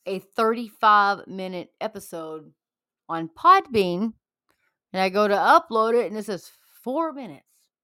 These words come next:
just like it did yesterday. So I'm not sure what's going on, but, I mean, I know I talk about a lot of controversial things, but that's kinda crazy. And it was a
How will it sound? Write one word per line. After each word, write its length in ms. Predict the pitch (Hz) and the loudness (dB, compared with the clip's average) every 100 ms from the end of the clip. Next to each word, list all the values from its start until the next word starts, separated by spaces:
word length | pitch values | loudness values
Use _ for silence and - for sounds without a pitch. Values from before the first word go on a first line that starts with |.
| _ - | _ -16
just 140 | 262 | -6
like 100 | 339 | -6
it 80 | 339 | -4
did 180 | 370 330 | -4 -2
yesterday. 760 | 359 370 - 359 294 196 139 - _ _ _ _ _ _ _ _ _ _ _ _ _ _ _ _ | 0 -2 -2 -2 0 -2 -4 -12 _ _ _ _ _ _ _ _ _ _ _ _ _ _ _ _
So 160 | - | -4
I'm 100 | 165 | -2
not 160 | 226 240 | 0 -2
sure 120 | 254 | -2
what's 160 | 247 208 | -4 -2
going 360 | 214 226 220 | -2 -2 0
on, 380 | 208 247 320 381 381 370 370 _ _ _ _ - | -2 -2 -4 -6 -12 -16 -20 _ _ _ _ -6
but, 380 | - - - - _ _ _ _ _ _ _ _ _ _ _ _ - | -6 -6 -12 -20 _ _ _ _ _ _ _ _ _ _ _ _ -16
I 100 | 180 | -8
mean, 100 | 190 | -2
I 140 | 196 | 0
know 140 | 214 220 | 2 0
I 120 | 208 | 2
talk 240 | 220 208 | 0 -2
about 180 | 208 202 | 0 0
a 60 | 190 | 2
lot 160 | 196 | 0
of 40 | 185 | 0
controversial 600 | 208 185 185 202 - 180 | -6 -6 -10 -12 -12 -12
things, 400 | 202 208 185 151 | -10 -10 -10 -12
but 720 | 143 240 262 175 170 - - _ _ _ _ _ _ _ _ | -2 0 2 0 -4 -10 -20 _ _ _ _ _ _ _ _
that's 140 | 208 | -14
kinda 180 | - 156 | -10 -10
crazy. 480 | - 214 202 165 147 | -8 -8 -8 -10 -12
And 80 | 220 | -10
it 80 | 269 | -10
was 80 | |
a 80 | 175 | -10